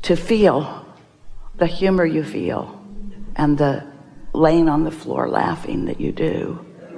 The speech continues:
There's no floor. As you see so clearly all the stuff that you made a big hairy deal out of, that none of it means diddly squat. It just doesn't matter.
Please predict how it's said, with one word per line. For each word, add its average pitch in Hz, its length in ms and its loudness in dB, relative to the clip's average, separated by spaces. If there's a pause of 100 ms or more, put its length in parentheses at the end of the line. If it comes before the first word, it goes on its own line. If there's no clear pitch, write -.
(320)
There's - 200 -6
no 135 120 2
floor. - 380 -2 (3000)
As 175 260 4
you 175 80 0
see 214 320 2
so 180 300 2
clearly 170 640 0 (640)
all 190 340 8
the 196 160 0
stuff - 460 -2
that - 180 -8
you 165 80 0
made 156 200 6
a 151 40 2
big 160 220 0
hairy 160 300 2
deal 156 260 0
out - 220 -2
of, - 280 -4 (640)
that 170 180 4 (960)
none 156 240 6
of 151 80 2
it - 140 0
means 160 240 4
diddly 165 340 0
squat. - 460 -6 (800)
It - 100 -6
just 185 200 0
doesn't - 280 0
matter. 208 300 0